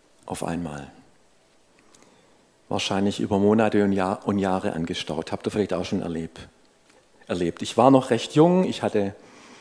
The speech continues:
zwar eine Spannung wahrgenommen, aber mit sowas habe ich nicht gerechnet, dass es so heftig kam. Und ich fühlte mich wie vom Maschinengewehr abgeballert. Und es vergingen Wochen, das kennt ihr vielleicht auch, wo die verletzenden Worte mit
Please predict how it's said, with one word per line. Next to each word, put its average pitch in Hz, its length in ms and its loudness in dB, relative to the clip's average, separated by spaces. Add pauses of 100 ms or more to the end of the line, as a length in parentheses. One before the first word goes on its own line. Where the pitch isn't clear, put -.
(840)
zwar - 260 -2
eine 98 140 2
Spannung 147 520 4
wahrgenommen, 123 720 4
aber 107 180 0
mit 107 180 4
sowas 110 360 -2
habe 110 160 -4
ich - 120 -8
nicht - 260 -6
gerechnet, - 460 -10
dass 92 120 -8
es - 120 -8
so 101 120 -6
heftig - 380 -6
kam. - 420 -8 (640)
Und 104 100 -6
ich 104 100 -4
fühlte 139 360 4
mich 123 220 4
wie 123 100 2
vom 110 220 0
Maschinengewehr 113 720 0
abgeballert. - 800 -8 (1700)
Und 110 120 2
es 123 120 4
vergingen 147 540 4
Wochen, 117 480 2 (220)
das 120 520 -4
kennt 131 180 2
ihr 127 40 0
vielleicht 113 300 -2
auch, 117 360 0 (720)
wo 120 80 2
die 135 200 0
verletzenden 131 680 4
Worte 143 260 4
mit 127 160 4